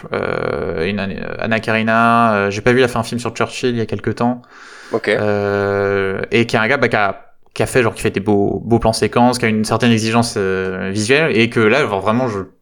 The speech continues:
Speaker 1: j'aurais pas pu le dire, quoi. C'est, j'ai vu après coup, et c'est pas du tout, il,
Speaker 2: Mm.
Speaker 1: l'épisode m'a pas marqué là-dessus. Euh, donc, je, j'aurais bien aimé que peut-être que, euh, les épisodes se démarquent encore plus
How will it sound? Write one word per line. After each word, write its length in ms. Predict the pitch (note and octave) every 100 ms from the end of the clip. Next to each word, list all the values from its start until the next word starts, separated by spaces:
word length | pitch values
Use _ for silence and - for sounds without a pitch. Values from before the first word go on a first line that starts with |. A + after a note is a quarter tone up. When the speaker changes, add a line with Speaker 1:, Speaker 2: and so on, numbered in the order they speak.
| - C#3+
Speaker 1:
j'aurais 160 | A2+
pas 100 | G#2+ A#2+
pu 80 |
le 40 | A#2+
dire, 200 | G2+ E2
quoi. 180 | - -
C'est, 180 | - A#2
j'ai 160 | A2+
vu 140 | B2 C3+
après 280 | B2 C3
coup, 220 | B2 D#3 D#3
et 100 | A#2+
c'est 120 | A#2+
pas 140 | B2
du 100 | A#2+
tout, 240 | A#2+ D3 B2+
il, 80 |
Speaker 2:
Mm. 220 | B2 A#2+ A2+
Speaker 1:
l'épisode 400 | A2+ B2 A#2 C3
m'a 140 | A#2
pas 100 | B2
marqué 240 | A#2+ A#2+
là-dessus. 320 | A#2+ A#2+ - - - - - -
Euh, 240 | G2+ F#2+
donc, 240 | G2+ A#2+ A#2
je, 100 | B2
j'aurais 240 | A#2+ A2+ B2
bien 100 | C#3+
aimé 140 | C#3+
que 80 | D#3
peut-être 220 | D3+ D3
que, 560 | - A2+ A2 G#2+ G#2+ G#2+ - - - - G#2+
euh, 600 | G#2+ G2+ G2+ G2+ F#2+ - -
les 140 | A#2
épisodes 240 | A#2 A#2+ C#3+
se 160 | -
démarquent 340 | A2+ B2 C3+ -
encore 240 | C#3 C#3+
plus 400 | - D3 - -